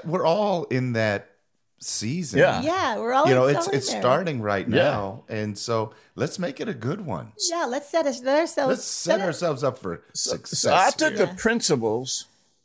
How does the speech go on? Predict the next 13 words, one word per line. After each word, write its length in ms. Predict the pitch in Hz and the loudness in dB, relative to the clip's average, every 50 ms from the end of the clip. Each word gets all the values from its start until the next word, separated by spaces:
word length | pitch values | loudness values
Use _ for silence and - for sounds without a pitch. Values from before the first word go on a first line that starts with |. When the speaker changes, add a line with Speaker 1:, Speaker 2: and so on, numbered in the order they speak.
| _ _ | _ _
Speaker 2:
of 140 | - 123 127 - - | 0 0 0 0 2
all 320 | - 131 139 147 175 208 240 | 2 4 6 6 6 6 4
of 80 | 247 220 | 4 4
the 260 | 214 202 190 170 151 _ _ _ _ _ - | 4 2 2 0 -2 _ _ _ _ _ 0
Old 300 | 147 156 175 185 156 - _ _ _ _ _ | 2 2 2 2 -2 -6 _ _ _ _ _
Testament 680 | - - 185 175 180 - - - 139 127 127 - - - - _ _ _ _ - - - _ | -2 2 4 4 4 4 2 -2 -2 -2 -2 -4 -6 -16 -20 _ _ _ _ -20 -20 -8 _
feasts 340 | - 175 165 165 160 - - | 2 2 2 2 2 0 0
and 120 | 131 117 - | -2 -2 0
festivals 720 | 196 208 269 - - 135 107 104 98 98 110 117 - - _ _ _ _ _ _ - | 0 0 0 0 -2 -4 -4 -4 -4 -6 -6 -10 -12 -16 _ _ _ _ _ _ -2
and 160 | - 151 156 135 | 0 0 2 4
said, 140 | 165 160 | 4 4
Speaker 1:
Mm-hmm. 80 | 165 170 | 6 4
Speaker 2:
"Okay, 280 | 156 - 139 104 87 | 4 4 4 2 2